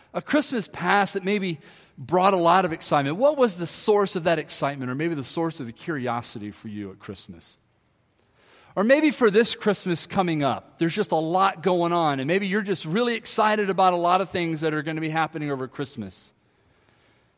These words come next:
Maybe you're not excited about Christmas this year because you're hurting. Uh, you've suffered loss in some way of a job or of a family member or, or something, and,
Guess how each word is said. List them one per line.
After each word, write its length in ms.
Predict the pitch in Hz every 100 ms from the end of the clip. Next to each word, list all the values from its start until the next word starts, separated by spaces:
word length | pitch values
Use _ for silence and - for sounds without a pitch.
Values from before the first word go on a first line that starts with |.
| _ _ 170 190 180 _ _
Maybe 360 | 180 185 226 240
you're 100 | 214
not 320 | 185 190 214
excited 500 | - - 143 131 123
about 300 | 123 117 -
Christmas 480 | 151 135 131 113 -
this 220 | 113 -
year 160 | 127
because 1000 | 123 120 156 147 143 131 - - - - _ _ _ _ _ 147
you're 160 | 160
hurting. 400 | 139 208 131 - - _ _ _ _ _ _ _ _
Uh, 100 | 139
you've 220 | 131 151
suffered 440 | - - 190 190 165
loss 560 | 160 170 160 - -
in 120 | 139 123
some 320 | - 147 139
way 360 | 139 135 101
of 180 | 95 98
a 40 | 98
job 540 | 101 139 143 117 104
or 220 | 104 104
of 160 | 101 101
a 60 |
family 400 | - 143 165 139
member 560 | 110 107 101 104 104 107
or, 40 |
or 40 | 117
something, 540 | - 190 - 117 113
and, 180 | 127 131